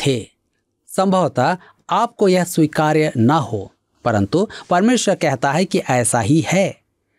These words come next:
हम इसे इब्रानियों के पत्र सात अध्याय उसके नौ पद में देखते हैं। लिखा है, "तो हम यह भी कह सकते हैं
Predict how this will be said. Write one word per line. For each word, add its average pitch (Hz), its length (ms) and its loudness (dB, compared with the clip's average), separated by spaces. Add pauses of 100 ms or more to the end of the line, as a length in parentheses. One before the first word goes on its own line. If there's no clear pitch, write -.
(160)
हम 220 200 0
इसे 208 240 0
इब्रानियों 160 520 0
के 170 160 -2
पत्र 151 440 0
सात 131 340 -2
अध्याय 120 300 0
उसके 156 460 0 (220)
नौ 170 280 4
पद 165 220 0
में 135 220 0
देखते 139 380 0
हैं। 98 340 -6
लिखा 185 300 -2
है, 123 340 0 (460)
"तो 262 140 0
हम 208 280 2
यह 185 240 2
भी 220 160 2
कह 165 260 0
सकते 127 400 -2
हैं 156 340 0